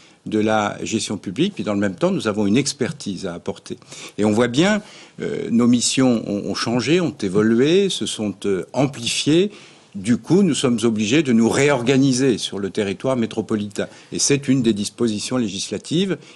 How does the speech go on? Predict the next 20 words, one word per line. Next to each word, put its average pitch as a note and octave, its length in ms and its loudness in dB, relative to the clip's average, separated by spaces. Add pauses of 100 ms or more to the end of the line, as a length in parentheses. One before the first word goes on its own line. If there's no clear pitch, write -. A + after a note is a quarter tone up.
(120)
qui - 100 -6
a G2 40 2
été F#2+ 180 -4
votée, G2 480 0
euh, F2+ 320 -6
récemment G#2+ 680 -2
et G#2+ 240 -4
qui, C#3 400 0
euh, G2 240 2
effectivement, A2 580 -2
plafonne C#3 640 0
le G2+ 100 -4
nombre G#2+ 360 -2
de F#2+ 120 -8
chambres, G2 640 -4 (400)
euh, G2 80 -2
régionales A2 580 0
des F2+ 260 -8
comptes. - 380 -12
Alors, F2+ 240 -8